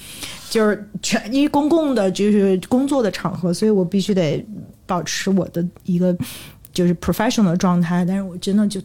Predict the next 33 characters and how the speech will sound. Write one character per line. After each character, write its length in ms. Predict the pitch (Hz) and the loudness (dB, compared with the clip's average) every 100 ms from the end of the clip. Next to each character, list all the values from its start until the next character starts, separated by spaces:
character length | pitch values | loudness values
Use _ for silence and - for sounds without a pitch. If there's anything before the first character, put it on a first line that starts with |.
| - | -2
对 100 | 196 | -2
我 120 | 196 | -2
来 140 | 107 156 | -2 -4
说 60 | |
特 240 | - - 226 | -4 -4 -2
别 140 | 160 | -2
难， 320 | 156 - 87 107 | -8 -10 -12 -2
就 100 | 208 | 4
那 140 | 220 | 4
一 100 | 233 | 4
晚 100 | 165 | 2
上 140 | 175 185 | 2 2
我 80 | |
根 160 | - 196 | 2 2
本 100 | 202 | 2
就 80 | 170 | 0
没 200 | 147 156 | -6 -6
听 240 | - 254 | -6 -4
见 180 | 294 196 - - _ - - | -4 -6 -10 -20 _ -20 -8
就 180 | - 170 | 0 2
是 80 | 165 | 2
会 220 | - 190 | 2 -2
场 180 | 180 - 165 | -2 -6 -6
都 120 | 175 196 | -4 -4
说 220 | - 185 | -2 -2
了 160 | 180 | -2
什 160 | 170 - 170 | -6 -12 -16
么， 100 | 160 | -6
我 80 | 175 | -4
就 160 | 180 196 | 0 0
一 120 | 208 | -2
直 220 | 185 165 | -2 -4
在 340 | - 202 185 | -2 -2 -2